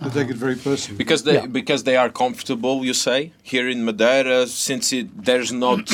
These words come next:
Speaker 2: uh, <coughs> like, a big, uh, <coughs> big, big publisher of, uh, art critique or anything like that.
Speaker 3: I,
Speaker 2: So
Speaker 3: I
Speaker 2: you
Speaker 3: think
Speaker 2: thi-,
Speaker 3: it's
Speaker 2: you
Speaker 3: more
Speaker 2: found that
Speaker 3: fundament-, I think it's more fundamental than that. I think, and I lo-, in, to some extent, it's hugely advantageous. The, the, the teaching system here is wonderful.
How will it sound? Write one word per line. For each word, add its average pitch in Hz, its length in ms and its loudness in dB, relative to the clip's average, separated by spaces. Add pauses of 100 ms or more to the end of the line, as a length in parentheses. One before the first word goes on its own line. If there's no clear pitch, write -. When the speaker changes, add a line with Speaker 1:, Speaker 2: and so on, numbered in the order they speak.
Speaker 2:
uh, 120 60 0
<coughs> 113 160 4
like, 110 220 -2
a 107 240 2
big, 98 520 -4
uh, 98 400 0
<coughs> - 200 2
big, 92 440 -4
big - 260 -6
publisher 104 580 -2
of, 95 280 -2
uh, 92 220 0
art 110 300 2
critique 107 640 -2
or 101 120 2
anything 101 460 -2
like 98 240 -2
that. 98 300 2
Speaker 3:
I, 214 80 8
Speaker 2:
So 214 80 2
Speaker 3:
I 196 140 4
Speaker 2:
you - 60 4
Speaker 3:
think 262 200 4
Speaker 2:
thi-, 262 60 4
Speaker 3:
it's 226 100 -2
Speaker 2:
you - 20 8
Speaker 3:
more 226 100 8
Speaker 2:
found 196 280 6
that 185 60 8
Speaker 3:
fundament-, 190 300 4
I 165 40 -2
think 226 160 -2
it's 208 100 0
more 196 140 4
fundamental 147 640 0
than 113 140 -8
that. 110 140 -8
I 135 80 -4
think, 185 380 2 (200)
and 160 80 4
I 160 60 8
lo-, 165 320 6
in, 175 200 0
to - 180 -6
some 233 180 4
extent, 131 300 0
it's 127 100 -4
hugely 147 480 2
advantageous. 120 800 -4 (320)
The, 135 80 0
the, 131 260 0
the 131 340 -4 (200)
teaching 175 280 2
system 123 360 -8
here 120 100 -6
is 113 80 -12
wonderful. 123 540 -4